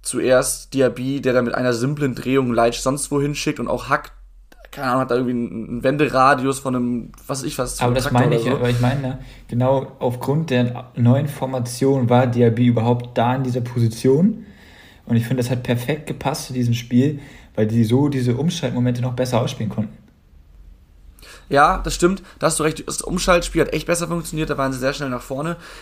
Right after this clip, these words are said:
Speaker 1: aber auch das halt klar begünstigt
Speaker 2: Es war
Speaker 1: durch
Speaker 2: einfach,
Speaker 1: einen
Speaker 2: ich
Speaker 1: Fehler
Speaker 2: weiß,
Speaker 1: von
Speaker 2: ja.
Speaker 1: Leitsch. Ja, ja, und beim, beim, beim null zu drei müssen wir gar nicht drüber sprechen,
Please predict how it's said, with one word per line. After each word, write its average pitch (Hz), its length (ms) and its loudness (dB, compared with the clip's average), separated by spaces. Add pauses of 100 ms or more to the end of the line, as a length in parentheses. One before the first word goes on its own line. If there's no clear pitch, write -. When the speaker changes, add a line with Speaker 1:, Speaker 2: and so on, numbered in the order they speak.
Speaker 1:
aber 123 220 2
auch - 360 0 (160)
das 143 180 -4
halt 135 160 -2
klar 139 240 2
begünstigt 139 340 -2
Speaker 2:
Es - 80 2
war 120 120 4
Speaker 1:
durch 123 120 2
Speaker 2:
einfach, - 160 4
Speaker 1:
einen 120 120 -2
Speaker 2:
ich 110 80 -6
Speaker 1:
Fehler - 200 2
Speaker 2:
weiß, 156 100 2
Speaker 1:
von 123 100 -2
Speaker 2:
ja. 131 60 4
Speaker 1:
Leitsch. - 380 -2 (640)
Ja, 127 280 0
ja, 123 160 2
und - 220 -4
beim, 135 160 2
beim, 120 180 2
beim 127 140 0
null 143 140 4
zu 143 120 -6
drei 123 240 2
müssen 131 140 -2
wir 117 40 -4
gar 123 80 0
nicht 139 120 -2
drüber 139 120 -4
sprechen, 139 420 -6